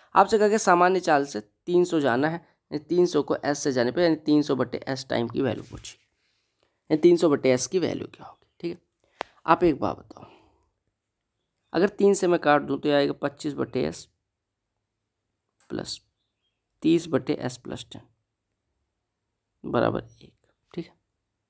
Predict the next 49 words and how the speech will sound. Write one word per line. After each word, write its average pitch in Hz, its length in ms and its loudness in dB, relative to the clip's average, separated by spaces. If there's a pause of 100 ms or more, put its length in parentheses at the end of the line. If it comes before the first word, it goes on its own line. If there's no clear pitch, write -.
(840)
ये 165 100 4
तो 180 100 0
हो 175 60 0
जाएगा। 170 240 -10 (880)
अब 180 120 0
इसको 240 260 4
आप - 420 4 (300)
ऑप्श-, 170 280 2
अ, 156 480 6
ऑप्शन 165 260 0
से 214 140 -4
भी 208 140 -4 (100)
सॉल्व 185 220 -4
कर 196 120 -8
सकते 185 300 -12
हो। - 260 -20 (120)
देखो 226 140 2
अगर 240 160 2
तीन 226 240 0
सौ 226 100 2
बटे 208 280 4
एस 208 200 0
बराबर 170 300 2
पाँच 175 280 2
घंटे 165 240 -2
पन्द्रह 151 320 0
मिनट 117 300 -2
ले 160 80 -4
तो - 380 -4
ये 180 80 6
कितना 180 220 -2
हो 185 100 2
जाएगा, 185 240 -2 (120)
पाँच 175 200 4
सही 180 240 0
एक 151 200 0
बटे 160 160 0
चार 165 200 0
यानी 175 140 2
छब्बीस 156 320 -2
बटे 139 180 -2
चार 147 200 -2
जो 147 120 -4
कि 156 120 -8
कटेगा 123 400 -6
नहीं 120 180 -6
तीन 113 160 -14
सौ - 140 -16
से। - 120 -18